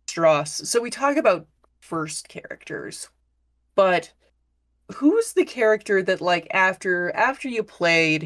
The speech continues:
you know, a few matches, you really got to know the game? Who did you sort of glom onto? Who was your, like, ride or die after that?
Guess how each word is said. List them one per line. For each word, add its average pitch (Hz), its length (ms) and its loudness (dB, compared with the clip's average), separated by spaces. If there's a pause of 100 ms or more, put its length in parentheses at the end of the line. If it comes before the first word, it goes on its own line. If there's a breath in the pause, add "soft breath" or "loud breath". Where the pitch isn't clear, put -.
you 156 160 -4
know, 143 260 -2
a 156 60 -2
few 175 240 -6
matches, 143 840 -4 (440)
you 202 180 -2
really 233 180 2
got 180 240 4
to 185 160 -6
know 156 260 -2
the 143 120 -4
game? 147 480 -14 (1040)
Who 285 240 4
did 320 180 2
you 254 140 0
sort 202 300 0
of 175 80 -4
glom 151 360 -2
onto? 151 500 -2
Who 247 280 -4
was 220 260 -2
your, 170 160 2
like, 139 300 2
ride 135 320 -2
or 131 120 -6
die - 480 -8 (120)
after - 380 -10
that? - 340 -14